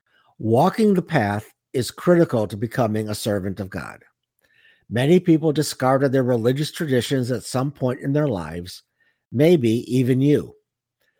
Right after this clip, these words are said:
We might have rebelled against the authority clergy or the arcane and mysterious customs of our faith. We might not have been raised in any faith.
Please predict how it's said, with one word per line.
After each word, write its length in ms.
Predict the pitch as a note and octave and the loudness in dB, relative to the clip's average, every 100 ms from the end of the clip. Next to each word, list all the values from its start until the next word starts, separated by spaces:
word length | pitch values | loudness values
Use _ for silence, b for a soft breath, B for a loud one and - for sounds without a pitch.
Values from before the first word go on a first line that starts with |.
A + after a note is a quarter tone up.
| _ _ | _ _
We 100 | B2 | -4
might 240 | A#2+ C3+ E3+ | 0 2 2
have 120 | F#3 | 2
rebelled 440 | F3 C3 C#3 C#3+ | 2 4 6 6
against 420 | D3 B2 A#2+ - - | 4 2 0 -4 -6
the 160 | G#2 | -6
authority 560 | A2+ - B2+ C3+ C#3+ D#3+ | -6 -4 0 2 2 0
clergy 640 | - D3 C#3 C3 D3 D#3 - _ _ _ _ _ | -2 -2 0 -2 -4 -6 -12 _ _ _ _ _
or 380 | - A#2 A#2+ C#3 | -4 2 4 4
the 140 | C#3 A#2 | 2 0
arcane 520 | A2+ - D3 B2+ D3 | -2 -2 -2 2 2
and 100 | C3 | 0
mysterious 720 | A2 - B2 B2+ C#3+ C#3 - | -2 -6 -2 2 2 0 -6
customs 640 | - C3 C3 - C#3 C3+ | -10 -8 -6 -4 -4 -4
of 200 | - A#2 | -6 -2
our 160 | A2+ B2 | 0 -2
faith. 340 | - F2+ B1 - _ _ _ _ _ b b b b b | -4 -8 -8 -16 _ _ _ _ _ b b b b b
We 120 | C#3 | 0
might 300 | C3 E3 G3+ | 4 2 2
not 240 | C#3+ D3+ F3+ | -2 0 0
have 140 | D#3+ | 0
been 180 | E3 D3 | 0 2
raised 400 | C#3+ C#3+ C#3 C#3+ | 2 2 0 -4
in 120 | C3 | -6
any 300 | B2 F3+ F#3+ | -4 -2 -2
faith. 380 | - F2 A1 | -4 -12 -16